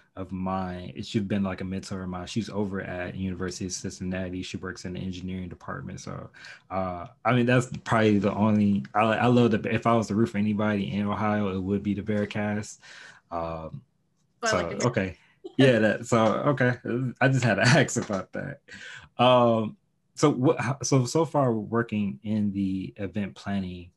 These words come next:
Speaker 1: you say you had a passion for it. What, what kind of s-, what kind of sparked or drove that passion for event
Speaker 2: Uh,
Speaker 1: planning?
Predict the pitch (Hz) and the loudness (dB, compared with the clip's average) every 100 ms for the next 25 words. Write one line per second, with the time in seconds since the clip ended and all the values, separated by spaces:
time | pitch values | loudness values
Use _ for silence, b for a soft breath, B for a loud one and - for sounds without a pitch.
0 | - 110 - 113 117 107 80 78 - 104 | -8 -8 -4 -4 -2 -4 -6 -10 -6 -4
1 | 95 98 - 87 85 98 123 135 - 110 | -6 -10 -12 -10 -8 -4 -4 -4 -6 -6
2 | 117 131 110 101 - - 104 - - 107 | -4 -4 -4 -6 -12 -16 -16 -16 -10 -10
3 | 104 127 95 - - 104 101 - 98 95 | -4 -6 -6 -10 -6 -6 -6 -12 -12 -12
4 | 90 - 98 101 90 85 - 95 - 90 | -12 -8 -6 -6 -8 -12 -10 -10 -10 -14
5 | 90 101 _ 95 87 82 92 95 - 220 | -16 -18 _ -12 -12 -14 -12 -10 -10 -12
6 | 85 | -12